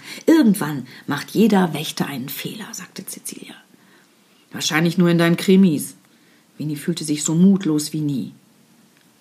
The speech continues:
Cecilia schaute ihre Schwester prüfend an. Sag mal, du hast das doch nicht absichtlich gemacht, oder? Was denn? Na, den Tauben was Betäubendes auf ihr Futter gestreut, auf die Löwenzahnblätter?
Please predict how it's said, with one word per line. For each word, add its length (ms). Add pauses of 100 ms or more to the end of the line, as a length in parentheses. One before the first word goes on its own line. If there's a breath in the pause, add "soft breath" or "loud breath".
(320)
Cecilia 400
schaute 300
ihre 180
Schwester 440
prüfend 520
an. 180 (240 loud breath)
Sag 200
mal, 200 (360)
du 80
hast 180
das 140
doch 160
nicht 240
absichtlich 640
gemacht, 420
oder? 320 (760)
Was 280
denn? 320 (560 soft breath)
Na, 260 (300)
den 160
Tauben 320
was 140
Betäubendes 720
auf 160
ihr 100
Futter 340
gestreut, 540
auf 100
die 100
Löwenzahnblätter? 920